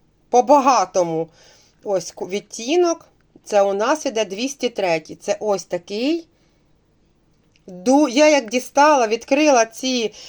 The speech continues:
блиски, це взагалі щось неймовірне. Така дзеркальна поверхня, широкий такий іде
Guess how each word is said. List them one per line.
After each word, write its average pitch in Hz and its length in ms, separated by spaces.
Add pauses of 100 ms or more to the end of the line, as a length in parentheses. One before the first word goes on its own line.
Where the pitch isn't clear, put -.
(140)
блиски, 233 840
це 262 200
взагалі 254 540
щось 294 460
неймовірне. 233 680
Така 214 440
дзеркальна 220 680
поверхня, 254 800 (680)
широкий 285 720
такий 233 420
іде 208 560